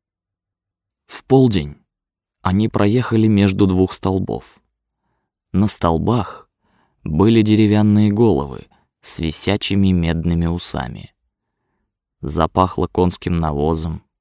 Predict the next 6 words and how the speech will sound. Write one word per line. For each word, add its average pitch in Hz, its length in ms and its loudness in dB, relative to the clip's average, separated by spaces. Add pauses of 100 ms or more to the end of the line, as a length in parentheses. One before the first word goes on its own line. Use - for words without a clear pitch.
(280)
рекой, - 640 -8 (420)
дымом. 73 560 -8 (1200)
Внизу, 90 640 0 (380)
на 90 140 0
берегу, 98 480 2
кипел 113 440 -2